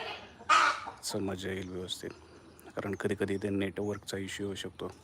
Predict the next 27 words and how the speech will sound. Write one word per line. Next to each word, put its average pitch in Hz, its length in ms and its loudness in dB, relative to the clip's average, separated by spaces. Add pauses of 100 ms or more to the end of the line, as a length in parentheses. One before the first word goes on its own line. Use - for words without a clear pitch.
(140)
त्यामुळे 98 320 0
नेटमधून 101 600 0
तुम्हाला 98 460 -6
नीट 98 280 -4 (920)
ऐकायला 98 360 0
आवाज 95 220 -4
पण - 140 -4
येऊ 92 120 -2
शकतो. - 280 6 (1300)
मला 107 80 4
वाटतं 101 200 2
ही 101 60 0
कोंबडी 101 340 6
आहे 101 100 6
आणि 101 180 4
कोंबडीनं 98 500 4
just 98 320 2
आत्ताच 98 380 -2 (140)
अंडं 101 340 0
घालून 101 380 -4 (880)
कोंबडी - 240 0
बाजूला - 380 6
आलेली 95 320 8
आहे 95 100 -8
बहुतेक. 95 320 -10 (4000)
तर, 110 200 8
अ, 110 40 10